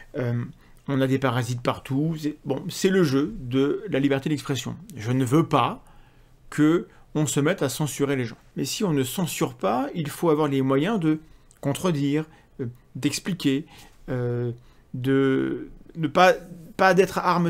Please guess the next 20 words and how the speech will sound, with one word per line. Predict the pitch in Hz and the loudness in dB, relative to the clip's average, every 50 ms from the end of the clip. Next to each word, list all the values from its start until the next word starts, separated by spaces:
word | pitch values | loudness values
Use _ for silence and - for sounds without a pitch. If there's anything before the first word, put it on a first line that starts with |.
| 160 165 | 2 2
égales, | 175 165 208 247 294 285 | 2 2 2 0 0 0
parce | - 139 123 - | -2 -4 -4 -4
qu'on | - 147 143 135 131 131 135 131 | -2 0 0 0 0 0 -2 -2
est | 127 | -2
toujours | 123 139 131 131 131 | -2 0 0 0 0
en | 131 131 | 0 -2
retard | 113 - - - 139 135 131 123 117 - | -6 -4 -2 0 0 0 0 -2 -6 -8
sur | - 127 | -8 -6
le | 123 127 | -6 -4
bullshit, | 123 131 123 - - 254 262 - - - - - - - - | -4 -4 -4 -4 -6 -6 -8 -10 -16 -20 -20 -20 -18 -8 -4
mais | 123 | -2
au | 123 123 | 0 2
moins | 143 165 214 | 2 2 2
d'avoir | 190 156 139 135 131 | 2 2 2 0 0
des | 135 | 0
moyens | 127 127 127 143 156 | 0 0 0 0 0
de | 143 - | -2 -6
faire | 123 - 131 | -8 -6 -6
quelque | 123 123 120 123 | -4 -4 -4 -2
chose. | 123 190 240 269 262 - | -2 -2 -2 -2 -4 -6